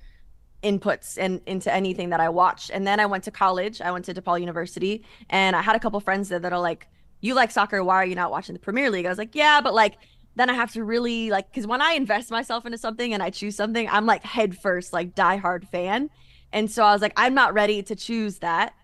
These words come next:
And they're like, "No, no, no, like, please choose a Prem team." And so I did, like, a bunch of research. And then I obviously knew about Pep Guardiola with his days at, uh, Barcelona and all that. And so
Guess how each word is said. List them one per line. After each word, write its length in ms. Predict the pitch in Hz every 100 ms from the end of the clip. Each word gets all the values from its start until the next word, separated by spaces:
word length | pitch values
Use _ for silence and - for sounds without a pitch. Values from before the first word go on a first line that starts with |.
| - -
And 100 | 202
they're 80 | 208
like, 160 | 190
"No, 120 | 190 220
no, 100 | 208
no, 160 | 160
like, 160 | 170 226
please 220 | 247 226
choose 200 | - 190
a 40 | 175
Prem 240 | - 170
team." 240 | 180 175
And 100 | 175
so 140 | 175 190
I 100 | 185
did, 160 | 233
like, 160 | 226 196
a 80 | 170
bunch 240 | 170 202
of 80 | 214
research. 600 | 190 202 196 190 - - _ - -
And 220 | 185 185
then 340 | 185 180 175
I 120 | 180 247
obviously 240 | 262 226
knew 100 | 208
about 180 | 208 185
Pep 140 | 220 -
Guardiola 360 | 190 180 180
with 100 | 175
his 160 | 180 175
days 300 | 175 180 180
at, 200 | 170 165 - - _ -
uh, 220 | 180 170
Barcelona 580 | 160 180 202 185 180 180
and 140 | 170 170
all 140 | 170
that. 300 | 175 170 165
And 100 | 180
so 380 | - 175 175